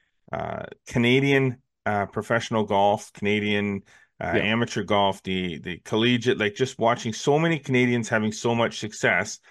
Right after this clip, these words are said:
Speaker 1: uh, on a regular basis. It's gonna get to the point where we, we, it, it doesn't become really a highlight. It becomes a norm.
Speaker 2: Yeah, which is where you want it to be,
Speaker 1: Yeah.
Speaker 2: for sure. Um, but I think it was, it was kind of,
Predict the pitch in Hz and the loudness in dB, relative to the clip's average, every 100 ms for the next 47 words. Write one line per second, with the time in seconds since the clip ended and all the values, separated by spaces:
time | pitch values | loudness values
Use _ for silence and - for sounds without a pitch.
0 | - - _ 98 98 98 - 127 127 131 | -20 -20 _ -2 2 2 4 4 6 4
1 | 143 135 110 120 - 87 107 - 160 135 | 4 4 4 2 0 -6 -8 -2 0 2
2 | 139 123 123 131 113 110 110 107 - _ | 0 -2 0 0 0 0 0 -2 -6 _
3 | _ - 107 101 92 _ _ _ _ - | _ -4 -2 -2 -6 _ _ _ _ -6
4 | 95 120 113 123 123 120 - 117 113 110 | -4 -2 0 0 2 -2 0 0 2 4
5 | 107 90 104 117 104 95 95 - 101 95 | 4 2 0 0 2 0 -4 -6 -4 -2
6 | 92 98 101 71 - _ _ _ - - | -2 0 0 -2 -8 _ _ _ -18 -4
7 | 151 190 165 131 160 165 135 135 160 170 | 2 6 6 6 6 4 0 2 4 4
8 | 147 113 104 131 175 - 160 208 156 214 | 4 4 2 2 0 -4 -6 -4 -2 0
9 | - 85 95 165 247 - _ - 117 107 | 0 0 0 0 -2 -8 _ -2 2 4
10 | 101 104 104 104 101 95 131 127 127 143 | 4 2 0 -2 -4 -2 0 2 0 -4
11 | 139 113 117 90 117 110 - 120 117 101 | -4 -4 -6 -8 -8 -8 -2 2 2 0